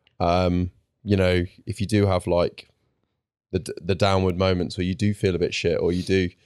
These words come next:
you know, you know, 'cause you've had, uh, bad patches of anxiety yourself. And I think in surfing, there's a saying, like, when you paddle out, right, it's really fucking difficult.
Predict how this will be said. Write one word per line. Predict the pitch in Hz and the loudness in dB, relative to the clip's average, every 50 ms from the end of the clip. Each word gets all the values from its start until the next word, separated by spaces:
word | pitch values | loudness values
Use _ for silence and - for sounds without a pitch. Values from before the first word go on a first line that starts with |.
| _ _ _ _ _ - | _ _ _ _ _ -4
you | - 95 | -2 0
know, | 92 | 2
you | 95 104 120 127 | 2 2 2 2
know, | 117 90 87 90 | 4 2 2 0
'cause | - - - | -2 -4 -6
you've | 92 87 | 0 2
had, | 95 92 82 _ _ _ _ _ _ - | 2 0 0 _ _ _ _ _ _ -4
uh, | - 92 92 90 - _ _ - | -2 0 0 0 -2 _ _ -2
bad | - 92 92 82 _ - | 0 0 0 0 _ -10
patches | - 95 - - - 92 87 | -10 -10 -10 -10 -10 -8 -6
of | 87 | -4
anxiety | 90 87 87 85 90 87 85 67 67 | -2 -2 -2 0 2 2 2 2 0
yourself. | 82 - - 104 101 92 85 - - | -4 -2 2 4 4 4 2 0 -2
And | 85 85 85 90 _ _ _ _ _ _ _ _ _ _ _ _ _ - | -4 -4 -4 -6 _ _ _ _ _ _ _ _ _ _ _ _ _ -8
I | 90 | -6
think | 92 - 98 92 - - - - - _ _ _ _ _ _ _ _ _ _ _ _ _ _ _ _ - - | -2 0 0 0 -2 -6 -12 -20 -20 _ _ _ _ _ _ _ _ _ _ _ _ _ _ _ _ -2 0
in | 110 104 | 0 2
surfing, | - - 110 107 101 - - 98 92 92 92 87 73 | 2 4 4 4 4 4 2 0 0 0 0 0 2
there's | - 95 87 | 0 0 0
a | 87 85 | 0 -4
saying, | - - 104 101 95 90 85 87 | 0 2 4 4 4 4 2 2
like, | 85 82 76 - | 0 0 0 0
when | - 98 101 | 0 0 0
you | 101 | 0
paddle | - - 104 92 87 85 | 0 0 0 0 2 2
out, | 85 85 - | 2 2 2
right, | - 80 92 98 - - | 2 2 2 2 0 -2
it's | - - - | -6 -12 -10
really | - 82 90 92 87 | -6 -4 -4 -2 -4
fucking | 85 - - 82 - - 82 | -6 -8 -8 -8 -8 -8 -8
difficult. | 73 85 82 - 80 - 78 76 - _ | -6 -6 -8 -8 -10 -10 -8 -8 -10 _